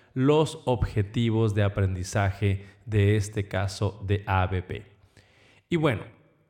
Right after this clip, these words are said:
con esto dejado en la mente como paso número uno,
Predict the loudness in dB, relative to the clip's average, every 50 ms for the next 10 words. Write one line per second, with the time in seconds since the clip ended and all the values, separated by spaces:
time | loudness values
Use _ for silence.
0 | _ _ _ _ -2 0 0 2 2 0 0 -2 -2 -2 -2 -2 -2 -6 -12 -10
1 | -4 -2 -2 -2 0 0 2 2 4 4 4 4 2 2 2 2 0 0 2 2
2 | 2 0 0 0 0 -2 -2 -4 -4 -4 -6 -8 -8 -8 -10 -6 -4 -2 -2 -2
3 | -2 -4 -6 -8 -12 -20 _ _ _ _ _ _ -2 -2 0 0 0 -2 -2 -2
4 | -2 -2 -2 -2 -2 0 0 0 0 0 -2 -4